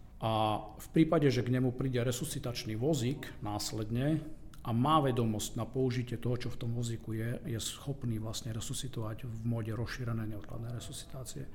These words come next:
Samotný fakt, že to vybavenie je rozši-, je distribuované v rámci budovy nemocnice na takzvaných strategických miestach, by malo podstatným spôsobom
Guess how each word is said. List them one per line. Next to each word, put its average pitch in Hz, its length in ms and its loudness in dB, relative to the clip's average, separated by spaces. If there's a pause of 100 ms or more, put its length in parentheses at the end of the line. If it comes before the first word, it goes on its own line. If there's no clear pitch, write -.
Samotný 165 480 6
fakt, - 480 2
že 113 400 2
to 127 160 4
vybavenie 120 640 4
je 113 160 -2
rozši-, 135 400 0
je 120 280 2 (200)
distribuované 127 880 4
v 123 80 2
rámci 123 240 0
budovy 123 400 2
nemocnice 120 560 2
na 107 80 -2
takzvaných 117 320 -2
strategických 123 640 -2
miestach, 120 640 0 (400)
by 120 160 2
malo 120 320 4
podstatným 135 480 0
spôsobom 120 960 2